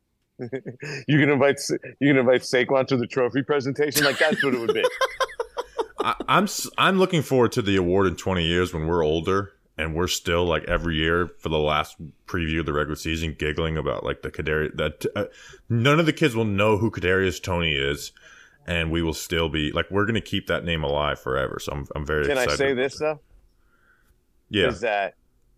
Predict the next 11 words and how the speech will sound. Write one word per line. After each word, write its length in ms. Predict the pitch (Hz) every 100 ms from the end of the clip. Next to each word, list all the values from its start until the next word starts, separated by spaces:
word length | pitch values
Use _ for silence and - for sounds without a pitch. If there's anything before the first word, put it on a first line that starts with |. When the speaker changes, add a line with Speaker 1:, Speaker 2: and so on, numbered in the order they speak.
| _ _ _ -
Speaker 1:
you 120 | 143
know, 120 | 135
when 100 | 123
Kadarius 580 | 120 120 127 123 113 -
Toney, 340 | 117 113 110
you 160 | 107 113
guys, 320 | 120 120 113 120 - 76 - 117
not 260 | 107 123 -
just 180 | - 127
you, 100 | 95
but 160 | -